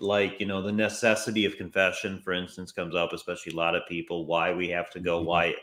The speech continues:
Speaker 1: uh, clearly Christ established confession for a reason, and that is the ordinary means to receive forgiveness. Um, too many people don't know about that.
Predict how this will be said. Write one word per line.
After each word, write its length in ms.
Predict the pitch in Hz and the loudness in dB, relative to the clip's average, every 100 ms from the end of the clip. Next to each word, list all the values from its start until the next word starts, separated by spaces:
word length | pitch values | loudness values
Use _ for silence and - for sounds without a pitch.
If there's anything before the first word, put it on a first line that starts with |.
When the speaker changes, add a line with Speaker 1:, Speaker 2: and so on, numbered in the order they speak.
| - | 0
Speaker 1:
uh, 120 | 92 - | 0 0
clearly 420 | - 117 110 104 | 4 6 6 4
Christ 400 | - 101 95 - | 2 2 2 0
established 540 | - - 87 85 90 - | -6 0 2 2 -4 -8
confession 520 | 80 85 82 - 82 | -2 0 0 -4 -14
for 140 | - 73 | -8 -6
a 60 | |
reason, 640 | 69 85 87 - 87 82 85 _ | -4 -2 -2 0 0 0 -4 _
and 180 | - 78 | -14 -6
that 180 | 80 80 | -4 0
is 240 | 85 82 | 0 -2
the 120 | - - | -6 0
ordinary 500 | 82 92 90 85 85 | 2 2 2 -2 0
means 380 | 85 87 85 | 0 -2 -4
to 100 | - | -8
receive 320 | 78 - 90 - | -12 -10 -10 -10
forgiveness. 800 | 76 78 82 80 85 85 - - - _ _ 73 | -10 0 0 0 -4 -4 -6 -14 -20 _ _ -2
Um, 320 | 80 80 78 - | 0 0 -4 -4
too 100 | 98 | -2
many 180 | 90 | -2
people 280 | 82 90 87 | -4 -2 0
don't 240 | 85 87 85 | 2 2 4
know 140 | 85 | 2
about 340 | 82 78 78 | 4 4 4
that. 300 | 82 80 78 | 2 4 2